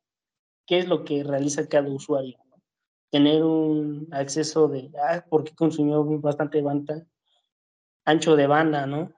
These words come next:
Este, ¿por qué está haciendo tal? ¿O por qué, por qué se la pasa viendo todo el día Facebook, ¿no? O, o, o bueno, distintas aplicaciones, ¿no?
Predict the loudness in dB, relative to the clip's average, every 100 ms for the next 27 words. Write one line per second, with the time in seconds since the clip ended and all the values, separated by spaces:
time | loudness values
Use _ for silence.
0 | -12 -12 -8 -6 -4 -6 -10 -16 _ _
1 | -2 2 2 4 4 4 0 2 2 2
2 | 0 -4 -4 -2 2 2 2 0 -4 -2
3 | -2 -2 _ _ _ -2 0 2 2 4
4 | 2 2 0 -2 -6 -2 -2 0 -2 -6
5 | -12 _ -2 -2 -6 -4 -4 -4 -12 _
6 | _ _ -6 -6 -6 -10 -18 -18 _ 2
7 | 4 4 -2 -14 _ _ -4 0 2 2
8 | 0 -2 0 2 0 -2 -6 -6